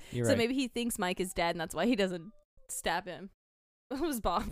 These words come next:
Speaker 1: I guess because he, he's able to run right past him
Speaker 2: <laughs>
Speaker 1: into the bathroom, out into the hallway,
Speaker 2: Yeah.
Speaker 1: where they run down the hallway,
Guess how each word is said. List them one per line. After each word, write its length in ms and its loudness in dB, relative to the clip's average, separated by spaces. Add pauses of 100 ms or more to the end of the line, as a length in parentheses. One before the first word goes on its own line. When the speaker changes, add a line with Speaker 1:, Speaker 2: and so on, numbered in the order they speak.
(140)
Speaker 1:
I 160 10
guess 400 6
because 400 4
he, 300 0
he's 320 2
able 260 4
to 120 -2
run 240 4
right 220 4
past 340 4
him 160 2 (180)
Speaker 2:
<laughs> 180 6
Speaker 1:
into 260 8
the 80 4
bathroom, 600 6 (300)
out 200 8
into 180 6
the 80 4
hallway, 400 8
Speaker 2:
Yeah. 340 8 (160)
Speaker 1:
where 180 6
they 180 8
run 400 8 (320)
down 280 8
the 60 8
hallway, 520 6